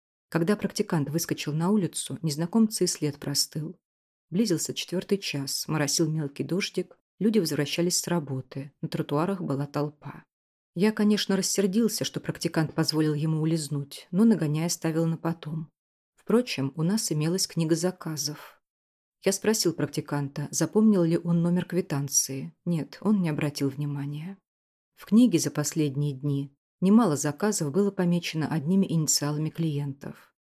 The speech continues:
и это не предвещало ничего хорошего. Единственное, за что я мог зацепиться, было туманным, как облако – поведение этого клиента. А он, видимо, неплохо знал Прока,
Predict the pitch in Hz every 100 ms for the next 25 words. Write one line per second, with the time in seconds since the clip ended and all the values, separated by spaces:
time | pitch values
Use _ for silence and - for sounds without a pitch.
0 | _ - 226 208 202 190 160 170 - 180
1 | 165 156 226 - 135 156 160 139 131 -
2 | - 135 143 - _ _ _ _ _ -
3 | 185 185 226 - 143 143 135 143 - 160
4 | 156 160 143 139 - 156 214 214 - -
5 | 170 175 156 147 202 196 175 180 175 147
6 | 135 139 139 151 165 _ _ _ 190 180
7 | 165 147 139 143 - 151 143 143 139 165
8 | 147 143 139 156 180 - _ _ _ _
9 | _ 175 202 220 202 202 208 226 220 170
10 | - 139 143 139 139 196 220 - 139